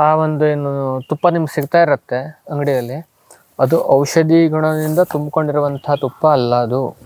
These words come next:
just ಮಿಲ್ಕ್ ಫ್ಯಾಟಿಂದ ಸಪರೇಟ್ ಮಾಡಿರುವಂಥದ್ದು ಒಂದು, ಅದರಿಂದ ಹೀಟ್ ಮಾಡಿ ಮಾಡಿರುವಂಥದ್ದು ತುಪ್ಪ. ಏನು ಸಂಸ್ಕಾರೋ ಹಿ ಗುಣಾಂತರ್ಧಾನ ಮುಚ್ಚತೆ ಅಂತ ಹೇಳ್ತಾವಲ್ಲ,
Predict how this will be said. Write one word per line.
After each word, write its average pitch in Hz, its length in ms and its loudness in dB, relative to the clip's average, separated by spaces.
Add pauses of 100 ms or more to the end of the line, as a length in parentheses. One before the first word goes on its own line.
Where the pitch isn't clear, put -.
just 143 420 0
ಮಿಲ್ಕ್ 160 260 0
ಫ್ಯಾಟಿಂದ 156 580 -2 (840)
ಸಪರೇಟ್ 160 380 -2
ಮಾಡಿರುವಂಥದ್ದು 143 800 -4
ಒಂದು, 120 280 -6
ಅದರಿಂದ 143 360 -2 (340)
ಹೀಟ್ 151 240 -2
ಮಾಡಿ 147 380 2 (460)
ಮಾಡಿರುವಂಥದ್ದು 139 680 0
ತುಪ್ಪ. - 300 -6 (1700)
ಏನು 151 120 2
ಸಂಸ್ಕಾರೋ 151 600 0
ಹಿ 156 100 2
ಗುಣಾಂತರ್ಧಾನ 151 640 0
ಮುಚ್ಚತೆ 156 420 -2
ಅಂತ 147 120 -6
ಹೇಳ್ತಾವಲ್ಲ, 135 460 0